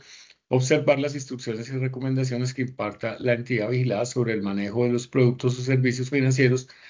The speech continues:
sin perjuicio del cumplimiento de las obligaciones especiales pactadas en el respectivo contrato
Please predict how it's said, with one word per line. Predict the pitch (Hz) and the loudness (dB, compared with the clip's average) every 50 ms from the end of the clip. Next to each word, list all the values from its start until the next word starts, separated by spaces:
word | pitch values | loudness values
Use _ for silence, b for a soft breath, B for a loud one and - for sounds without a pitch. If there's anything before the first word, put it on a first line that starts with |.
| B B B B | B B B B
sin | - - 151 147 | 2 2 4 4
perjuicio | 147 151 139 131 147 139 131 135 143 | 4 4 4 4 2 2 2 2 2
del | 139 131 | 0 0
cumplimiento | 131 127 127 127 123 117 110 113 113 110 107 - 131 | 0 -4 -4 -4 -2 -2 -2 -2 -2 -2 -2 0 2
de | 131 131 | 4 4
las | 127 123 - | 4 4 2
obligaciones | 127 107 104 104 101 98 98 104 101 107 113 123 | 0 0 0 0 0 0 -2 -2 -4 -4 -4 -4
especiales | 127 - - 120 95 101 107 107 107 - - | -6 -4 -4 -4 -2 0 0 0 -2 -2 -2
pactadas | - 135 131 - - 123 123 123 131 | -2 -2 0 2 4 4 4 4 2
en | 131 127 120 | 2 2 2
el | 113 104 | 2 0
respectivo | 107 107 104 - - 101 95 - - 104 104 104 110 107 B B B B B B B B B B _ - | -2 -4 -6 -4 -6 -6 -4 -2 0 2 2 2 0 -2 B B B B B B B B B B _ 2
contrato | 151 156 151 151 156 143 135 131 131 151 147 143 - | 4 4 4 4 4 2 2 2 0 -2 -4 -4 -6